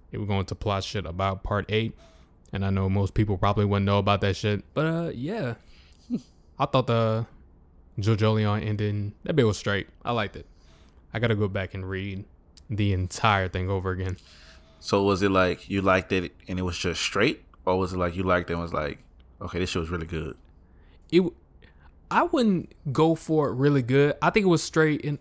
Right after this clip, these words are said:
Speaker 1: like I said, the endings to a lot of the parts are very unorthodox. This one is no different. It's straight in the sense it feels like a satisfying conclusion, but at the same time, there are a lot of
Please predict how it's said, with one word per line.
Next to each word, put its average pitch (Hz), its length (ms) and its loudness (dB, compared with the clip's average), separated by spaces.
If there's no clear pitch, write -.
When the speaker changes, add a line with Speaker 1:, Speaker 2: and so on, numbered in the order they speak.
Speaker 1:
like 170 180 0
I 151 40 4
said, 113 340 0
the 135 300 -2
endings 226 460 2
to 156 140 8
a - 60 6
lot 123 300 4
of 127 160 -2
the 123 40 -4
parts 135 360 0
are 117 80 -2
very 120 340 2
unorthodox. 120 800 -4
This 131 280 2
one 151 120 2
is 123 140 2
no 123 180 2
different. 120 420 -2
It's 151 160 -2
straight 160 480 2
in 143 140 0
the 135 80 0
sense - 480 -2
it 139 140 2
feels 151 400 4
like 147 140 2
a 131 40 -2
satisfying 139 600 0
conclusion, 139 640 0
but 131 180 4
at 131 140 2
the 110 60 -2
same 135 320 0
time, 123 420 0
there 131 160 4
are 131 40 4
a 127 60 2
lot 123 220 4
of 120 120 -4